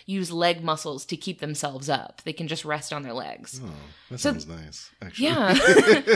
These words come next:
Speaker 1: <laughs> They can, they can sleep standing up because of this.
Speaker 2: <laughs>
Speaker 1: Like, they don't have to use muscle power to stand up, so they can stand for lo-, extremely long periods of time and sleep that way.
Speaker 2: Huh.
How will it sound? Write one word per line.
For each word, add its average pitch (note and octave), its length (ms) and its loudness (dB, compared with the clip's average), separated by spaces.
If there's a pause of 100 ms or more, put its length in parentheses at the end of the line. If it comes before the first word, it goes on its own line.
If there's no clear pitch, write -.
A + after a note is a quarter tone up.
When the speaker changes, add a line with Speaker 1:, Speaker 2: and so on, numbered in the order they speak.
(160)
Speaker 1:
<laughs> E3+ 120 -4
They D4 140 0
can, D4+ 340 -2
they B3+ 200 4
can B3 560 0 (500)
sleep E3 400 -4
standing B3+ 420 2
up E4+ 280 4 (240)
because E3 320 -2
of D3 120 -4
this. - 480 -6
Speaker 2:
<laughs> - 40 -14
Speaker 1:
Like, D#3 220 -4
they E3 100 -2
don't E3 180 0
have E3+ 180 -4
to F#3+ 60 -6
use G3 240 -2
muscle A#3+ 280 2
power E3 300 4
to E3 80 4
stand F#3+ 360 0
up, B3 260 0
so D#3 300 0
they D#3 120 -2
can D#3 320 -8 (340)
stand D#3 420 -2
for E3 140 -4
lo-, D#3+ 240 -4
extremely E3 520 -4
long F#3 220 0
periods G3 240 -4
of F#3+ 80 -8
time G#3+ 440 -2
and G3+ 260 -6
sleep C4+ 240 -2
that - 180 -6
way. C3+ 280 -8 (140)
Speaker 2:
Huh. F3+ 160 -6